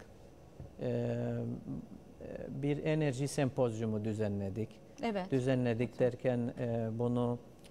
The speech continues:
Speaker 1: e, Mimar Mühendis Odalar Birliği çerçevesinde emon'un da şey aldığı, benim de üyesi olduğum,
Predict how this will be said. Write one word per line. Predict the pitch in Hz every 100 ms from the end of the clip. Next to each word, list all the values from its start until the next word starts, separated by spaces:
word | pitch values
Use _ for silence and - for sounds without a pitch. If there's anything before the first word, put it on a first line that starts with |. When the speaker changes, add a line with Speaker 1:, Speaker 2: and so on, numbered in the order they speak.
| - -
Speaker 1:
e, | 127 120 117 117 117
Mimar | 120 123 120
Mühendis | 123 123 123 113 110
Odalar | 127 113 117 117 117
Birliği | 123 120 113 107 104 -
çerçevesinde | - 110 - 107 101 - 104 101 104 113 143 - - - - -
emon'un | 135 127 120 117 107
da | 104 104 104 -
şey | - 110
aldığı, | 104 98 95 101 113 120
benim | 117 113 110
de | 107 107
üyesi | 120 107 101 -
olduğum, | 104 98 101 101 156